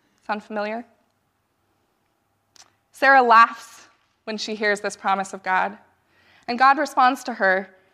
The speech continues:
"Is anything too hard for the Lord?" For nothing is impossible with God.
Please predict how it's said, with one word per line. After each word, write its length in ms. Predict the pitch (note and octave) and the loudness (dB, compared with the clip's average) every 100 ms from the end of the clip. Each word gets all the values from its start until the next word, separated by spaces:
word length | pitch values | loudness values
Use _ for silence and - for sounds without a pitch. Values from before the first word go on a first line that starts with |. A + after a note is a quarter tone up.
| _ _ - | _ _ -10
"Is 120 | A3 | -4
anything 540 | A3 A#3+ D4+ D4+ E4+ F4+ | -2 0 -2 -2 -4 -2
too 180 | D#4 C#4+ | -4 -2
hard 300 | A#3+ B3 B3 | 0 -2 -4
for 80 | |
the 100 | B3 | -10
Lord?" 420 | A#3 A3+ A#3+ C#4+ D#4 _ _ _ _ _ _ _ _ _ _ _ _ _ _ _ | -6 -4 -4 -6 -10 _ _ _ _ _ _ _ _ _ _ _ _ _ _ _
For 140 | _ G#3 | _ -10
nothing 520 | G#3 A3+ - A3 G#3+ _ _ _ _ _ | -8 -10 -14 -16 -20 _ _ _ _ _
is 80 | - | -20
impossible 480 | G#3 - G#3+ G#3 G3 | -12 -8 -8 -8 -12
with 160 | F#3+ | -12
God. 320 | - - A2 | -12 -12 -12